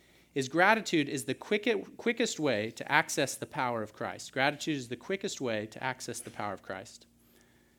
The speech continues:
I already kinda touched on this a little bit, but as you move forward in your walk with God, what you're gonna experience is that your power, your effort, your ability, it's not enough. You can't rely on yourself to grow.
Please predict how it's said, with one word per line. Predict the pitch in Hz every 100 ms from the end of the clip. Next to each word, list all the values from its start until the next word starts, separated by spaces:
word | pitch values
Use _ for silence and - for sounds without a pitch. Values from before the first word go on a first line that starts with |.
| _ _ _ _
I | 139
already | 180 226
kinda | 226 214 185
touched | 220 208 -
on | 170
this | 160 147
a | 147
little | 165 143
bit, | 123 131
but | 151
as | 170 190
you | 233 262 262 247 - -
move | 165 196 208
forward | - 185 170 127 107 143 - _ _ - -
in | 143
your | 143 151 151
walk | 143 143 139
with | 139
God, | 127 113 110
what | 123 131
you're | 220
gonna | 240 202
experience | - - 170 165 151
is | - 135 120
that | 131 127 - - - - _ _ _
your | 147 156 208 233
power, | - 196 185 180 185 180 175 175 170
your | 143 175 185 180
effort, | 165 - 175 160
your | 160 185
ability, | 151 151 151 143 139 139 -
it's | -
not | 139 127 107
enough. | 95 78 - - _ _ -
You | 190
can't | 202 220 214 196
rely | 175 160 160
on | 147
yourself | 139 - 131 117
to | -
grow. | 110 101 90